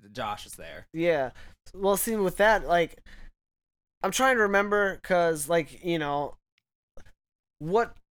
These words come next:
Speaker 2: figure was that? Was that,
Speaker 1: What was
Speaker 2: uh,
Speaker 1: the ghost figure?
Speaker 2: yeah, was
Speaker 1: It's
Speaker 2: that,
Speaker 1: the mother. It's
Speaker 2: was
Speaker 1: Parker's
Speaker 2: it?
Speaker 1: mom. Yeah.
Speaker 2: Okay.
Speaker 1: Yep. 'Cause
Speaker 2: 'Cause
Speaker 1: she's wear-, she's got the bonnet, or not the bonnet, but the big bun on top of her head.
Speaker 2: Yeah.
Speaker 1: And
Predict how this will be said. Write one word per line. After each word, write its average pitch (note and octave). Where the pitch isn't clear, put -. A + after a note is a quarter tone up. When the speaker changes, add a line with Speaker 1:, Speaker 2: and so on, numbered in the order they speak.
Speaker 2:
figure E3
was C#3+
that? A2+
Was D3+
that, D3+
Speaker 1:
What D3+
was C#3
Speaker 2:
uh, -
Speaker 1:
the C3
ghost C3
figure? F3+
Speaker 2:
yeah, F#3
was E3
Speaker 1:
It's F3
Speaker 2:
that, D#3
Speaker 1:
the E3+
mother. B2+
It's B2+
Speaker 2:
was F3
Speaker 1:
Parker's A#3
Speaker 2:
it? C3
Speaker 1:
mom. G#2+
Yeah. C3
Speaker 2:
Okay. D#3
Speaker 1:
Yep. C3+
'Cause A3+
Speaker 2:
'Cause G3+
Speaker 1:
she's D3+
wear-, F#3
she's D3+
got D#3+
the D3+
bonnet, D3
or C#3
not B2
the B2
bonnet, A2+
but B2+
the C3
big C3
bun B2
on B2
top B2+
of E3
her E3+
head. C3+
Speaker 2:
Yeah. C3+
Speaker 1:
And C#3+